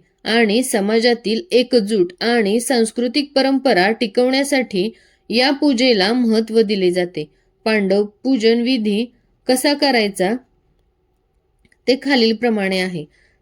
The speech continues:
शेतजमिनीत ठराविक ठिकाणी पूजा केली जाते. पांडवांच्या प्रतिमा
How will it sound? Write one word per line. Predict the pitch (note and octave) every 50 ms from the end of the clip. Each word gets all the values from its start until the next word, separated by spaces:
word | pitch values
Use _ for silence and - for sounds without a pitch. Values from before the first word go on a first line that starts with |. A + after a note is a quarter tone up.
| _ _ -
शेतजमिनीत | - - - - C4+ C#4 D4 C#4+ D#4+ D4+ C4 D4 C#4+ C4+ C4 C4 B3 A3+ F3+ F3 - - _ _ _ _ _ -
ठराविक | A3 G#3+ G#3 G#3 A3 A3 A#3+ C#4 C4+ -
ठिकाणी | D4+ D4 C#4+ D4 D4 - A3+ A3+ A3 A3+
पूजा | B3 A#3 - C4 B3 A3+ G3+ A#3+ B3+
केली | B3+ - - B3+ G#3+ G3 G3
जाते. | G3 G#3 G3+ G3 - D3+ D#3 - _ _ _ _ _ _ _
पांडवांच्या | B3 B3 A#3+ A3+ A3 A#3 B3 B3+ B3 - G3+ F#3+ A3
प्रतिमा | A#3 A3+ A#3 A3+ A3 - C4 B3 A3 F#3+ F3